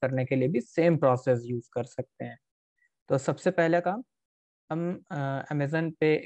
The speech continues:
एक आईएम role create करेंगे, एक ई सी टू machine create करेंगे, ठीक? वहाँ से हम private की ले लेंगे और फिर हम चल के पुटी डाउनलोड करेंगे। तो चलिए सबसे पहले अपने Amazon console पर चलते हैं,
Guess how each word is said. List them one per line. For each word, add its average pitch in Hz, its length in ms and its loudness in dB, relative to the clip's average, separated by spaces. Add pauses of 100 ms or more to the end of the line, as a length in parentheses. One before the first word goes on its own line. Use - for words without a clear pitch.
(100)
एक - 200 -4
आईएम 135 340 0
role 135 160 0
create 143 400 2
करेंगे, 143 360 0
एक - 360 -8
ई 135 60 -4
सी - 160 -6
टू 131 260 -2
machine 139 300 -4
create 147 360 2
करेंगे, 170 380 0 (520)
ठीक? 202 160 -6 (240)
वहाँ 143 140 4
से 147 120 -2
हम 147 80 2
private 131 360 6
की 143 140 2
ले 151 120 2
लेंगे 175 320 0 (580)
और 139 240 -4
फिर 160 120 4
हम 156 100 0
चल 151 160 0
के 214 160 -4
पुटी 139 280 0
डाउनलोड 120 440 -6
करेंगे। 117 360 -10 (720)
तो 127 80 -2
चलिए 143 280 -4
सबसे - 300 -10
पहले 127 240 -2
अपने 127 200 -6
Amazon 123 320 -4
console 127 280 -4
पर 175 140 0
चलते 160 280 -4
हैं, 240 100 -4